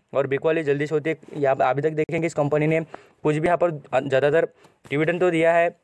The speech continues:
but यहाँ पर बोनस और स्प्लिट की बात करें तो वो कुछ उतना ज़्यादा नहीं है,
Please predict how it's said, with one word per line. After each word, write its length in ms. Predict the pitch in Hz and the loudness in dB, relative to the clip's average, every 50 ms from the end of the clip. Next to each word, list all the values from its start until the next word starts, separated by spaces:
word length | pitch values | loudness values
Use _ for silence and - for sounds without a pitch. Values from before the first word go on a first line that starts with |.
| - - | -8 -2
but 140 | 143 156 151 | -2 -2 0
यहाँ 100 | 165 151 | 0 -2
पर 160 | 143 170 160 | 0 -2 -2
बोनस 360 | 139 131 139 147 160 160 - - | 0 0 0 0 0 -2 -4 -2
और 220 | - 135 143 147 | -2 -2 -2 -2
स्प्लिट 300 | 143 - - 139 147 143 | -4 -4 -4 -4 -4 -2
की 100 | - - | -2 0
बात 200 | 151 151 143 143 | 0 0 0 0
करें 160 | - 151 143 | 0 -2 0
तो 100 | 143 151 | 0 0
वो 100 | 147 143 143 | -2 -2 0
कुछ 180 | 151 156 147 | -2 -4 -4
उतना 220 | 139 131 - 143 139 | -4 -4 -2 0 0
ज़्यादा 220 | 127 123 117 120 | 2 2 0 0
नहीं 200 | 123 127 123 123 | -2 -2 -2 -4
है, 100 | 127 123 | -4 -6